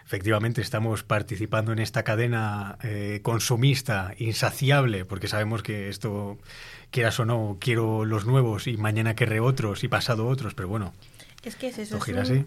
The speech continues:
Speaker 2: es un no parar. O
Speaker 1: Ya.
Speaker 2: sea, por ejemplo, ahora me hace mucha gracia, ahora viene la Feria de Sevilla, ¿no?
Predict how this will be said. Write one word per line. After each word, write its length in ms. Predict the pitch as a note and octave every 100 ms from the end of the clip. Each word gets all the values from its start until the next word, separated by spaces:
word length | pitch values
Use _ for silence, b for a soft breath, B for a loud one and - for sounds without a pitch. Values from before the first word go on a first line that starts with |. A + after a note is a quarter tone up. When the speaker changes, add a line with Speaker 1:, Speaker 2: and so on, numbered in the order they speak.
| -
Speaker 2:
es 180 | G#3+ G#3
un 160 | C4
no 120 | A#3+ G#3+
parar. 420 | A3+ G3 E3 E3
O 80 | -
Speaker 1:
Ya. 180 | - G3+
Speaker 2:
sea, 80 | F3+
por 140 | G3+
ejemplo, 540 | G3+ G#3 G3 F#3+ G3 G3
ahora 400 | G#3+ A3 A#3+ D4
me 80 | D4
hace 100 | A3
mucha 240 | C4 C4 A3
gracia, 220 | F#3 F#3+
ahora 100 | G#3+
viene 180 | A#3 C4+
la 80 | A#3+
Feria 180 | G3+ G3+
de 80 | G#3
Sevilla, 420 | G3 A3 D#4 A3+
¿no? 200 | C4+